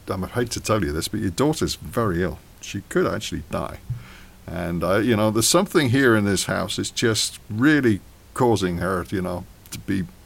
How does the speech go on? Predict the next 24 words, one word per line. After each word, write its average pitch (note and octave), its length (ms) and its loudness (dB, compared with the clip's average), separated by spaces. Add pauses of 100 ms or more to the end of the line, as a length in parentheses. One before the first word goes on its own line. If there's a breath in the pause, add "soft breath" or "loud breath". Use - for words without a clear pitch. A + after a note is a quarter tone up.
(280 loud breath)
negative E3+ 480 8
energy. C#3+ 600 6
Um, C3 520 2
we A#2+ 120 4
don't F3 180 6
know C#3+ 80 4
what B2 180 6
it G#2+ 120 6
is, G#2+ 240 4
but, G#2+ 280 -4
you A#2 140 0
know, G#2+ 140 0
we, A2 340 -2
we A2 160 0
really A#2+ 340 2
should F#2+ 340 0 (560 loud breath)
take A2+ 200 2
a F2+ 60 4
better F#2 380 2 (100)
look A2+ 240 0
at F2 100 0
this F2 260 -4
and, F2 320 -4
um, F2+ 300 -4